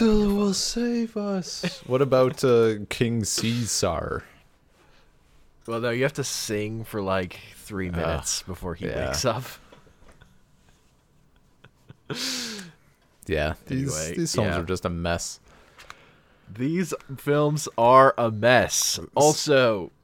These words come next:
Speaker 2: plaguing our first two heavily is reuse of stock footage,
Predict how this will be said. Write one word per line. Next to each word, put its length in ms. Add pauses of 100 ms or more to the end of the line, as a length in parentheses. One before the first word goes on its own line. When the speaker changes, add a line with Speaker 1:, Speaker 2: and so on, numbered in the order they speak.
(140)
Speaker 2:
plaguing 500
our 220
first 380
two 180
heavily 640
is 540
reuse 420
of 100
stock 460
footage, 580